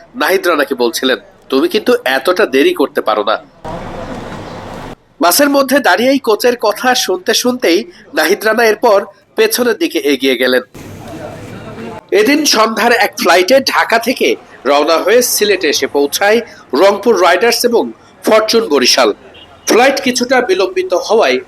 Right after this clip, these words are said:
রাত সাড়ে আটটার দিকে সিলেটে এসে পৌঁছায় ফরচুন বরিশালকে বহন করা বিমান।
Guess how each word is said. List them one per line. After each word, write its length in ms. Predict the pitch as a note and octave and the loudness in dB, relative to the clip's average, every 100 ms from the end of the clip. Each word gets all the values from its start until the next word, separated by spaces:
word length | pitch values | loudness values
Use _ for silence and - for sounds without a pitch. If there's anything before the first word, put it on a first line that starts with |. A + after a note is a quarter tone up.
| B2+ | -4
রাত 320 | D#3 F3 - - | -2 -2 -4 -8
সাড়ে 380 | - - D#3+ G#3 | -4 0 2 2
আটটার 340 | A3+ - E3+ | 2 0 -2
দিকে 360 | - C3+ A3 A#3+ A#3 - - | -2 -2 2 2 0 -12 -10
সিলেটে 480 | - G#3 G#3+ - D#3+ | -4 0 0 2 0
এসে 180 | - B2+ | 0 -2
পৌঁছায় 560 | D#3 F3+ F#3 F#3 B2+ - - - - | 0 0 0 0 0 -2 -8 -10 0
ফরচুন 380 | G3 - A3+ | 0 2 0
বরিশালকে 680 | G3 F3+ F3 F#3+ F3+ F#3+ G3 B2+ | 2 0 2 0 0 0 -2 0
বহন 320 | D#3+ D3 G3 | -2 0 -2
করা 260 | F#3 C#3 B2 | 0 0 2
বিমান। 260 | A#2+ B2+ | 2 0